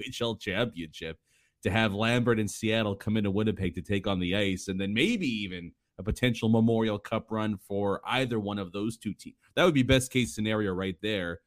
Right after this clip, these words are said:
Winnipeg, Seattle. And either way, Winnipeg fans can be happy however that goes. But always wanna try to end the, the episodes off on a, a, a positive note as we can here. And, um,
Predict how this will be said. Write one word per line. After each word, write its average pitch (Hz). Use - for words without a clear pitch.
Winnipeg, 107
Seattle. 95
And 92
either 98
way, 98
Winnipeg 92
fans 95
can 92
be 85
happy 92
however 87
that 92
goes. 71
But 92
always 254
wanna 202
try 165
to 139
end 143
the, 123
the 120
episodes 117
off 113
on 110
a, 98
a, 110
a 98
positive 120
note 110
as 101
we 104
can 107
here. 87
And, 85
um, 82